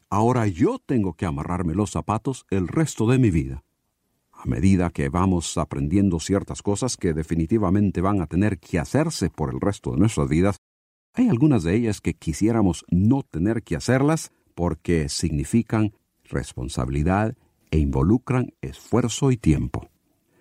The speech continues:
Claro, como adulto quizás no te pongas a lloriquear, pero sí es fácil refunfuñar y quejarse de tener que obedecer a los padres,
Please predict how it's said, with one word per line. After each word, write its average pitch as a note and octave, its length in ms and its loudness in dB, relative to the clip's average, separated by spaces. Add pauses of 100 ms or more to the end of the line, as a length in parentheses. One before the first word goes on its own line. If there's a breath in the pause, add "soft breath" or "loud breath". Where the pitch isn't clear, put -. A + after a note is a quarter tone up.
(420 soft breath)
Claro, D2+ 320 0
como D2 260 2
adulto F2 400 2
quizás F#2 400 -4
no F2+ 220 2
te - 120 -8
pongas G#2+ 400 -2
a - 60 -6
lloriquear, D#2+ 640 -2
pero F#2 340 0
sí F2 360 -2
es A#2+ 200 -2
fácil G#2+ 480 -2
refunfuñar F2 800 0
y C3 80 2
quejarse E2+ 580 -2
de G2 220 2 (340)
tener G2+ 420 0
que - 140 -4
obedecer D#2 460 -2
a C2 40 -4
los B1+ 200 -10
padres, G#2+ 440 0